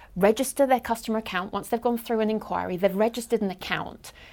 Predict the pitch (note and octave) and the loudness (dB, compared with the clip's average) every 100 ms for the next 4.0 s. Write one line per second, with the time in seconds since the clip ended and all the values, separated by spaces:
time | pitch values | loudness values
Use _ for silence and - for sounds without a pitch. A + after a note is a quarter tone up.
0 | - F#3+ A#3 C#4 C4+ B3 B3 - A3+ A3 | -4 0 4 2 0 0 0 0 -2 -2
1 | G3+ G3 G3 - A3 A#3+ B3 - G3 E3 | -4 -8 -8 -6 -2 0 0 -2 -2 -2
2 | D#3+ E3+ E3+ G3+ G3 A3+ A#3 - F3+ A3+ | -2 -6 -2 0 4 4 4 0 -2 0
3 | B3+ - A3+ - G#3 - F3 - D#3 - | -2 -2 -6 -6 -8 -4 -4 -4 -6 -6